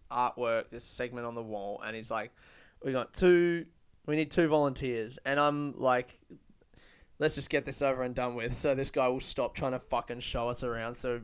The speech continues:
like, we can just make the best of this <laughs> twenty-eight dollar situation that I've just got myself in." <laughs>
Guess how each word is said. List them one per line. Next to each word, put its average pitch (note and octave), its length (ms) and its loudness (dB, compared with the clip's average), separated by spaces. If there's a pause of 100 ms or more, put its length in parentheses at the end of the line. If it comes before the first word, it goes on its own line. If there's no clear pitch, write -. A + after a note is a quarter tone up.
like, C3 340 -6
we C#3 140 -2
can C#3 140 -4
just C#3+ 280 -4 (360)
make C#3+ 300 -2
the D3 100 -2
best C3+ 300 -2
of C3 120 -8
this C3+ 200 -6 (640)
<laughs> F#3 540 8
twenty-eight G3 640 10
dollar F3+ 260 10
situation F3 800 2
that F3 120 4
I've D#3+ 100 0
just D#3+ 220 -6
got F3 180 6
myself D#3 460 0
in." D#3 180 -2 (600)
<laughs> F3 260 4